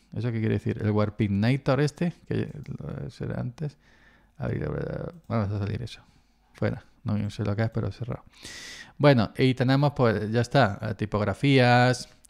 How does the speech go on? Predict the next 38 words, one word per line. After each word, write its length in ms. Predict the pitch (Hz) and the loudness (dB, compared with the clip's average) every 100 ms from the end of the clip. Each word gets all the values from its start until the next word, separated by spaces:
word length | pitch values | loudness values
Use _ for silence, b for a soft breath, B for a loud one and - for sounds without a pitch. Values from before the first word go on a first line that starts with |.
| _ | _
En 180 | 123 113 | 0 0
preferencias, 600 | 113 - 135 143 147 120 | 0 0 2 2 2 -2
accesibilidad, 520 | - 110 101 104 117 | -2 0 2 4 2
ajuste 300 | 110 110 - | 2 -2 0
de 80 | 101 | 0
ventana, 440 | 95 95 110 113 | 0 0 0 0
aplicaciones 480 | 104 104 95 101 98 | -2 -4 -6 -6 -4
de 60 | 98 | 0
inicio, 400 | 117 113 117 107 | 2 0 -2 -4
aplicaciones 360 | 104 101 98 | -4 -6 -6
preferidas, 760 | 104 104 107 110 113 110 113 113 | -6 -4 0 2 2 2 0 -2
área 240 | 104 104 | -2 -2
de 60 | 101 | -4
trabajo. 540 | 104 117 123 - 117 - B B B B B B | -2 0 0 -2 -6 -6 B B B B B B
Yo 100 | 135 | 0
aquí 160 | 143 156 | 2 2
siempre 280 | 151 127 123 | 2 0 0
suelo 200 | 139 117 | 0 0
poner 300 | 120 120 101 | 2 2 0
dos. 360 | 98 101 - _ b b b b b b _ | -2 -4 -10 _ b b b b b b _
Pero 180 | - 107 | -4 0
bueno, 260 | 110 101 - B B B B B B - | 0 0 -4 B B B B B B -2
eso 320 | 123 117 135 | 0 2 2
luego 240 | 120 117 120 | 4 4 4
lo 140 | 113 | 2
pongo 260 | 110 110 101 | 0 0 2
widgets, 500 | 104 104 104 95 - | 2 2 2 0 -2
¿cómo 160 | 107 | -6
se 120 | 104 | -2
llama? 260 | 104 107 113 127 - | -2 -2 -4 -8 -4
Control, 440 | 110 113 110 110 | -2 2 0 0
cuentas 280 | 113 107 101 | -2 0 0
en 60 | 107 | 2
línea, 240 | 131 143 | 4 4
detalles 260 | 127 113 104 | 2 2 0
de 80 | 107 | 0
la 80 | 107 | 2
cuenta. 640 | 143 143 139 127 127 | 2 2 2 2 2